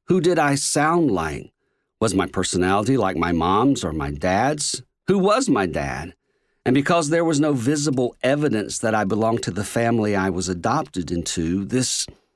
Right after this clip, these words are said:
this hole grew inside of me, and for the longest time, there was an emptiness deep within.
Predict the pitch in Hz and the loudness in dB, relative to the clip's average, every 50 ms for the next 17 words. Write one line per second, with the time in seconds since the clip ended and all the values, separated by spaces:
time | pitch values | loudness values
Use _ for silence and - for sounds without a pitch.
0 | - _ - 120 104 - - - - - - 139 131 123 123 107 95 90 90 87 | -18 _ -6 -4 -4 -2 -2 -2 -2 0 0 2 2 2 2 2 0 -2 -2 -4
1 | - - 120 131 135 123 113 107 107 - - 113 117 123 127 113 104 71 64 67 | -4 0 0 2 2 2 2 0 0 0 0 0 0 0 0 -2 -4 -8 -6 -6
2 | 76 78 82 87 92 _ _ _ _ _ _ _ _ _ _ - 101 - 127 110 | -4 -4 -4 -6 -8 _ _ _ _ _ _ _ _ _ _ -6 -4 -2 0 0
3 | 101 104 95 104 131 160 175 175 165 156 - - - - 120 101 92 87 90 98 | 0 2 2 2 2 2 0 0 -2 -4 -4 -4 -2 0 0 0 0 0 -2 -4
4 | 95 - _ _ _ _ _ _ - 113 110 110 107 98 117 127 - - - 135 | -4 -8 _ _ _ _ _ _ -2 0 0 0 0 0 0 -2 -2 0 2 2
5 | 147 143 139 - 123 101 92 90 92 - - - - _ 92 107 120 120 120 - | 2 2 2 0 0 0 0 0 0 -2 -4 -6 -8 _ -4 -2 0 0 -2 -4
6 | - 87 90 101 98 92 98 92 85 76 71 - | -8 -4 -2 -2 0 0 0 -2 -2 -4 -6 -8